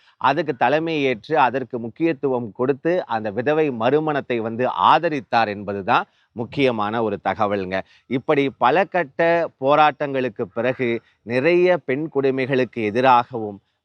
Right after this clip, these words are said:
விதவை மறுமணத்திற்கு எதிராகவும், அந்த விதவை மறுமணத்திற்கு எதிராக அப்ப பல குரல்கள் எழுப்பப்பட்டது. அதையெல்லாம் தடைத்து, தடையை உடைத்து எறிந்து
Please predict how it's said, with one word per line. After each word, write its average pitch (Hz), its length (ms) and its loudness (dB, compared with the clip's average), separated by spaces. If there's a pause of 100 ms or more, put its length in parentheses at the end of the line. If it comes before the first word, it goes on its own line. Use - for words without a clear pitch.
விதவை 175 380 2
மறுமணத்திற்கு 135 840 -2
எதிராகவும், 117 720 0
அந்த 107 200 -8
விதவை 143 360 0
மறுமணத்திற்கு 131 640 -2
எதிராக 123 240 2
அப்ப 113 240 -2
பல 139 240 2
குரல்கள் 135 380 0
எழுப்பப்பட்டது. 104 800 -6 (220)
அதையெல்லாம் 113 680 0
தடைத்து, 127 640 -4 (140)
தடையை 127 420 0
உடைத்து 113 540 -4
எறிந்து 147 460 -2